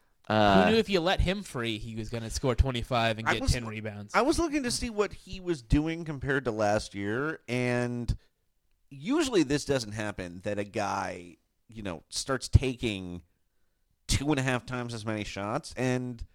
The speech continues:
Speaker 3: basically maintains his same
Speaker 1: Yeah.
Speaker 3: percentages.
Speaker 2: Yeah.
Speaker 3: He still shoots. His three-pointers are kinda down,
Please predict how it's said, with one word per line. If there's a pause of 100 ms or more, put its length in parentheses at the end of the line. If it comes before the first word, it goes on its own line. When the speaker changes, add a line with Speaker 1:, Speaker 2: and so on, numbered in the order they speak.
(600)
Speaker 3:
basically
maintains
his
same
Speaker 1:
Yeah.
Speaker 3:
percentages.
Speaker 2:
Yeah.
Speaker 3:
He
still
shoots. (480)
His
three-pointers
are
kinda
down,